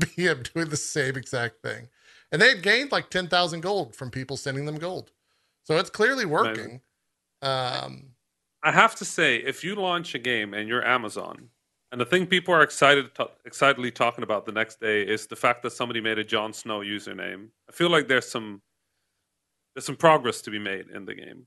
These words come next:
Speaker 2: Like,
Speaker 1: Yeah,
Speaker 2: it feels
Speaker 1: well,
Speaker 2: like it's
Speaker 1: it's,
Speaker 2: young.
Speaker 1: yeah. I mean, it's also the type of thing, I, I think, from my point of view, the audience already knows, like, what an M M O is.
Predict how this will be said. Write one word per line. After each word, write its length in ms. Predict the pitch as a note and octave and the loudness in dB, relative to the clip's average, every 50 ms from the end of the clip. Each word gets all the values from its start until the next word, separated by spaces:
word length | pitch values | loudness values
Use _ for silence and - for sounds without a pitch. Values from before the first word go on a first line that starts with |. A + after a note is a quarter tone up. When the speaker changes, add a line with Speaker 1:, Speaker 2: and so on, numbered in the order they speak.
| _ _ - | _ _ 0
Speaker 2:
Like, 100 | G3+ A3 | 4 4
Speaker 1:
Yeah, 80 | A3+ | 6
Speaker 2:
it 40 | G#3+ | 6
feels 160 | G3+ F#3+ F3+ | 6 4 6
Speaker 1:
well, 80 | C4 C4 | 8 8
Speaker 2:
like 120 | - A#3 | 8 6
it's 100 | - - | 4 0
Speaker 1:
it's, 80 | G3+ C3+ | 0 2
Speaker 2:
young. 320 | B2 A#2 G2+ F2+ F2+ E2+ - _ _ - | 4 4 4 2 -2 -10 -18 _ _ 0
Speaker 1:
yeah. 300 | F#3 F#3 E3+ B2+ G2+ - - - | 2 4 4 2 0 -6 -8 -8
I 80 | E3+ | 0
mean, 160 | G3 G#3+ G#3+ | 2 2 2
it's 120 | G#3 G#3+ - | 2 2 2
also 260 | A#3+ B3+ B3 B3 A3 | 2 2 2 0 -6
the 60 | F3+ | -2
type 160 | - G3 E3+ | -2 -2 -2
of 80 | D#3+ C3+ | -2 -6
thing, 340 | - F#3 F3 F3 E3+ E3+ F3 | -2 -2 0 0 -2 -4 -6
I, 240 | - D3 D3 D3 D3 | -4 -4 -4 -4 -4
I 20 | |
think, 400 | C#3+ - - D#3+ D#3 C3 - - - - _ _ _ _ _ _ _ _ _ _ _ _ _ _ | -6 -2 -2 -2 -2 -2 -8 -16 -20 -20 _ _ _ _ _ _ _ _ _ _ _ _ _ _
from 260 | _ _ - E3+ D#3+ D#3 | _ _ -2 0 0 2
my 240 | D#3 D#3+ E3+ F#3 | 4 4 4 4
point 280 | F3+ - - F3+ E3+ D3+ | 2 -2 -4 -4 -4 -2
of 80 | C#3+ B2 | -4 -4
view, 240 | C#3 C#3 C#3 C#3 | -4 -4 -4 -4
the 160 | C3 A2 C3 - | -4 -6 -6 -4
audience 320 | - C#3 D#3 F#3 F#3 D#3+ - | -2 0 0 0 -2 0 0
already 180 | E3+ D3+ C3+ | 0 0 0
knows, 360 | B2 A#2 A2+ A#2 B2+ C3+ A#2+ - | -2 -2 -4 -4 -4 -4 -4 -4
like, 160 | B2 A2+ - _ | -8 -8 -8 _
what 180 | B2+ B2 A#2 | -6 -6 -4
an 100 | A#2 A#2 | -4 -6
M 140 | A#2 A#2 A2+ | -4 -4 -4
M 140 | A2 A2+ A2+ | -6 -6 -6
O 180 | A2 A2 G#2 | -6 -6 -6
is. 420 | G2 G#2+ A#2 C3+ C3 - - - | -4 -4 -4 -4 -4 -8 -10 -12